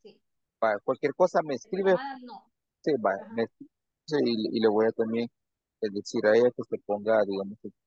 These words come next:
Speaker 2: contacto por si no lo ha hecho, que tiene que hacerlo porque, eh, sí, pues, nos faltan cinco días, entonces, para que lo aproveches. Entonces quedaríamos así, ok, Jasmine, así que ánimo, sé que tienes dificultades y no entiendo por qué no aparece, porque sí tienes acceso a la plataforma,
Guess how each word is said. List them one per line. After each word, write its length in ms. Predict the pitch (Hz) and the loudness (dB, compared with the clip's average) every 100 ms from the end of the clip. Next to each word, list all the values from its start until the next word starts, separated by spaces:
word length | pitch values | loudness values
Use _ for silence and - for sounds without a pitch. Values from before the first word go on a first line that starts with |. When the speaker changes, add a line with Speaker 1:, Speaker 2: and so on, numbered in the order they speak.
| - | -8
Speaker 2:
contacto 240 | 113 123 | -6 -6
por 160 | 110 110 | -6 -6
si 140 | - 104 | -6 -6
no 180 | 101 98 | -4 0
lo 100 | 98 | 2
ha 80 | |
hecho, 160 | 107 117 - | 2 -2 -4
que 60 | - | -6
tiene 220 | 101 104 - | -8 -10 -6
que 80 | 107 | -6
hacerlo 320 | 101 113 117 | -4 -4 -4
porque, 320 | 107 104 _ 101 _ _ _ _ _ - | -4 -6 _ -20 _ _ _ _ _ -2
eh, 60 | 90 87 - | 0 0 -4
sí, 80 | - 110 107 _ - | -10 -10 -10 _ -8
pues, 120 | 95 101 | -8 -8
nos 140 | 107 - | -8 -2
faltan 320 | 104 95 101 | -2 0 -6
cinco 320 | - 98 - | -6 -16 -6
días, 280 | 95 90 90 95 | -2 -2 -4 -8
entonces, 320 | - 98 _ _ | -12 -12 _ _
para 140 | - 101 | -8 -6
que 60 | 95 | -4
lo 100 | 95 | -4
aproveches. 640 | - 92 92 87 - - _ _ _ _ _ | -2 0 0 -2 -12 -20 _ _ _ _ _
Entonces 300 | 208 117 135 - | -2 -2 -2 4
quedaríamos 500 | 117 113 127 131 127 | 6 8 6 4 0
así, 260 | - 156 - | -2 -8 -2
ok, 200 | 117 135 139 | 0 2 4
Jasmine, 340 | 143 143 143 - _ | 2 0 -8 -8 _
así 140 | 110 - | -12 -4
que 100 | - | 0
ánimo, 420 | 135 147 139 110 | 2 2 2 0
sé 140 | - 110 | 2 -2
que 100 | - 107 | 2 0
tienes 220 | 117 110 110 | 0 0 0
dificultades 840 | 113 107 - 95 - 127 131 - | -2 -4 -8 -4 4 6 6 2
y 140 | 107 101 _ _ _ - | -8 -8 _ _ _ 0
no 80 | 113 | 0
entiendo 340 | 113 127 120 | 0 -2 -2
por 220 | 113 110 95 | 0 -2 0
qué 140 | 110 | -4
no 140 | 110 113 | 0 0
aparece, 440 | - 101 104 - - | 2 2 0 -2 0
porque 260 | 123 107 | 0 0
sí 260 | - 120 139 | -4 -6 -2
tienes 300 | 139 131 - | 0 0 0
acceso 340 | - - 117 120 | -2 0 2 2
a 40 | |
la 80 | 110 | 2
plataforma, 640 | 101 - 101 120 120 139 | -4 -8 -2 2 2 0